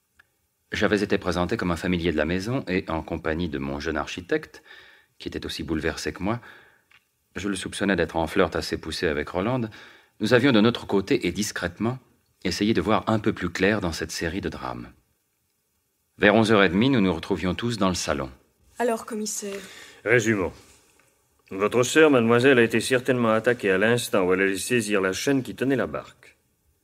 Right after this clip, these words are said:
Speaker 3: Et cette attaque a été si violente que les trois marches de bois qui descendent dans l'eau ont été brisées. Lutte sur la berge,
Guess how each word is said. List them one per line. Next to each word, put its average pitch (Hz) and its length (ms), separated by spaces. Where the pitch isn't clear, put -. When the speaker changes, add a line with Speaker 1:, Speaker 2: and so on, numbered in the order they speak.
Speaker 3:
Et 90 60
cette 123 200
attaque 135 280
a 110 40
été 98 200
si 127 200
violente 123 520
que 113 80
les 98 120
trois 131 160
marches 117 240
de 110 80
bois 110 200
qui 101 140
descendent 107 420
dans 107 160
l'eau 139 120
ont 147 120
été 139 240
brisées. 90 440
Lutte 107 280
sur - 240
la 87 120
berge, 160 580